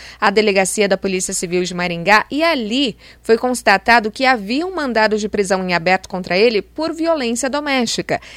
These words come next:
Em dois mil e dezenove, ele já havia agredido uma outra mulher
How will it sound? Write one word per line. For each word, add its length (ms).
Em 240
dois 300
mil 240
e 80
dezenove, 880
ele 240
já 220
havia 320
agredido 580
uma 260
outra 380
mulher 440